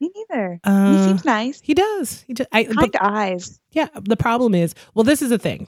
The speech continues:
Speaker 2: The thing that I've always said is, for Roman's gimmick, he should be a regular dude until it's time to kick your ass, which is what he's been able to do, and the, you know,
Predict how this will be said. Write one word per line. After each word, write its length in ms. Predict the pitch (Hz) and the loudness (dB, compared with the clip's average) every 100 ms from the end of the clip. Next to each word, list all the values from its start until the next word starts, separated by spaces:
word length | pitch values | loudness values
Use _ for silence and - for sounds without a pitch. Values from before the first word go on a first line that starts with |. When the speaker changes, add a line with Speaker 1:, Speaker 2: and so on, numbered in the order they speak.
| - | -6
Speaker 2:
The 80 | 180 | 0
thing 180 | 254 | 2
that 100 | 294 | 4
I've 100 | 240 | 4
always 280 | 196 185 175 | 4 2 0
said 240 | - 156 151 | 0 -2 -2
is, 400 | 208 131 139 - _ _ _ | -4 -4 -6 -12 _ _ _
for 220 | - 190 | -2 2
Roman's 440 | 190 185 196 196 175 | 4 6 6 4 2
gimmick, 460 | 165 147 139 - - _ _ _ _ | 0 -2 -4 -12 -20 _ _ _ _
he 200 | - 208 | -2 2
should 260 | 185 202 175 | 4 4 2
be 340 | 147 151 147 - | 0 0 -2 -4
a 100 | 160 | -4
regular 460 | 139 151 151 190 226 | -2 -2 0 0 0
dude 500 | 196 131 113 117 147 - | -2 -2 -2 -4 -6 -4
until 260 | 165 - 156 | -4 0 -2
it's 100 | - | -2
time 240 | 135 120 | -4 -4
to 80 | 147 | -6
kick 240 | - 170 | -8 -10
your 120 | 143 | -8
ass, 400 | 226 - - - _ _ _ _ _ _ _ _ | -6 -8 -12 -20 _ _ _ _ _ _ _ _
which 240 | 185 160 | -2 0
is 120 | 165 147 | 0 0
what 320 | 151 160 - | 0 -2 -2
he's 260 | - 170 156 | -4 -4 -2
been 200 | 160 - | -4 -2
able 300 | 175 170 156 | 0 0 -2
to 120 | - | -4
do, 500 | 156 165 277 147 135 151 - _ _ _ _ _ _ - | -4 0 2 0 0 -4 -8 _ _ _ _ _ _ -4
and 160 | 151 | -2
the, 80 | 139 | -2
you 100 | 185 | -2
know, 280 | 127 110 127 | -4 -6 -14